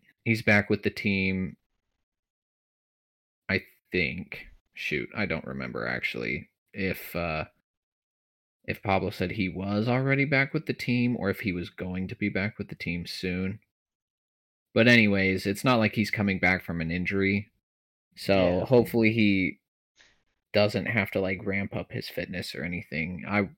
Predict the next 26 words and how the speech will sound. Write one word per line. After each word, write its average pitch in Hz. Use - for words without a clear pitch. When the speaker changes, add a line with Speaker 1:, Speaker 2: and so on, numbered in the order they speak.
Speaker 1:
I 113
would 120
assume 95
that 82
he 87
would 92
be 85
available 82
for, -
Speaker 2:
Yeah, 117
yeah. 123
Speaker 1:
for 104
Monday's 92
game 80
and 120
available 92
to -
start. -
So. 73
Speaker 2:
Which 143
is 143
very 156
nice 143
because, 127
I 135
mean 123